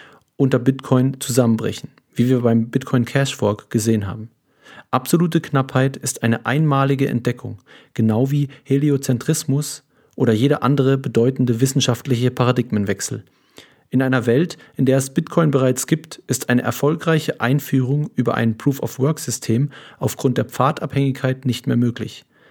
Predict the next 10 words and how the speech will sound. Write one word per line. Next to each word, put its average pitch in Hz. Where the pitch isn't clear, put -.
Ein 117
weiterer 139
Grund, 131
warum 117
Bitcoin 135
nicht -
durch 135
eine 120
andere 135
Kryptowährung, 123